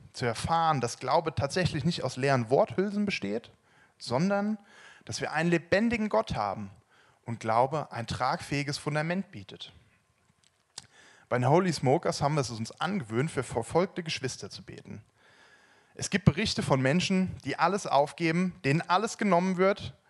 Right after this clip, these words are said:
denen unzählige Qualen zugemutet werden, aber die trotzdem weiter an Jesus festhalten. Und mir macht es unheimlich Mut.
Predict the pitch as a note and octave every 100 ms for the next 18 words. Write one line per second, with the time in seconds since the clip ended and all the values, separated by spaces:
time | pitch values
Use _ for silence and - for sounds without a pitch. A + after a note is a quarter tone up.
0 | _ _ C3 - F3+ B3 - G#3+ G#3+ G#3
1 | F#3+ G3+ A3+ - A#2 A#2 A#2+ B2 C3+ C#3+
2 | - C3 A#2+ A#2+ - F3 - F3 D#3 C3
3 | D3 C3+ C3+ C#3 C3+ - A#2+ - G2 G2
4 | F#2+ F#2+ _ _ _ _ _ A#2+ A#2+ C#3+
5 | D#3 C3+ - - C#3 B2 A#2+ A#2 B2+ B2+
6 | A2 -